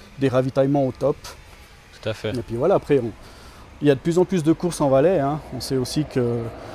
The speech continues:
Speaker 1: ouais, même dans la Suisse, il y en a partout. Il y a trente-deux ans, on était, euh, quasiment la seule. Et puis maintenant, je pense qu'à chaque week-end,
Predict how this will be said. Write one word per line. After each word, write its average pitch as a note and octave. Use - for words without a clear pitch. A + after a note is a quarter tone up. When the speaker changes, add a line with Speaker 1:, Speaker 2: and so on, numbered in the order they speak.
Speaker 1:
ouais, C#3+
même D3
dans C#3+
la C#3+
Suisse, A3+
il D3+
y -
en C3+
a B2+
partout. G#3+
Il C#3
y -
a B2+
trente-deux E3
ans, F3+
on C#3+
était, B2+
euh, A#2+
quasiment D#3
la D3
seule. G3
Et C#3
puis C#3
maintenant, D3+
je -
pense E3
qu'à C3+
chaque -
week-end, D3+